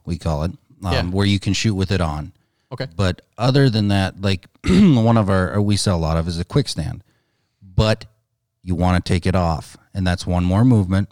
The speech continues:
Speaker 1: That could be a little bit more noise. There's also some companies out there that make stands that come off your stabilizers.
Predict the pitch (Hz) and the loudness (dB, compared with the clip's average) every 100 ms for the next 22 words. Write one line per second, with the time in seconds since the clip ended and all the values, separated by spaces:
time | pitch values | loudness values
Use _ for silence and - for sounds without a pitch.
0 | _ _ 92 82 - 92 87 92 87 87 | _ _ -6 -6 -4 -2 0 2 2 0
1 | 95 101 104 107 90 82 101 - _ _ | 0 0 0 2 0 -2 -4 -10 _ _
2 | _ _ _ 113 110 98 123 180 - 113 | _ _ _ -2 0 2 2 2 2 2
3 | 95 110 110 - 107 104 95 98 90 90 | 2 0 -2 -2 -2 0 0 0 2 0
4 | 85 95 92 85 82 92 87 78 - 101 | 0 0 0 -2 -4 -4 -4 -4 -6 -2
5 | 95 90 87 - 90 85 - 80 - 92 | 0 0 -2 -2 -2 -2 -4 -6 -2 -2
6 | 76 73 - 110 | -4 -10 -12 -14